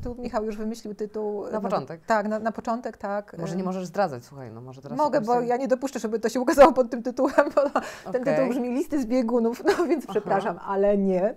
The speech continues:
Speaker 1: Michał, nie gniewaj się, to się, to się nie wydarzy, ale sama książka jest fajnym pomysłem, tak.
Speaker 2: E, a jak, e, odczuwałaś, em, te leki na depresję od, em, ja-, jakie były twoje odczucia, mm, od tych leków, które, e, bierzesz teraz, tak?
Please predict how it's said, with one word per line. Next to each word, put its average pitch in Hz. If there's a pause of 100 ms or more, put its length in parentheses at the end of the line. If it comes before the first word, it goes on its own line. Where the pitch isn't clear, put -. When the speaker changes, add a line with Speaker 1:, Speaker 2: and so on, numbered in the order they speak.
(200)
Speaker 1:
Michał, 196
nie 190
gniewaj 185
się, 196
to 214
się, 208
to -
się 269
nie 247
wydarzy, 185 (480)
ale 392
sama 381
książka 370
jest 330
fajnym 175
pomysłem, 196
tak. - (120)
Speaker 2:
E, 190
a 190
jak, 349
e, -
odczuwałaś, 180
em, 156
te 170
leki 170
na 160
depresję 156
od, -
em, 151 (760)
ja-, 151
jakie 214
były 202
twoje 196
odczucia, 180 (140)
mm, 165
od 170
tych 175
leków, 170
które, 165
e, 156
bierzesz 165
teraz, 127
tak? 135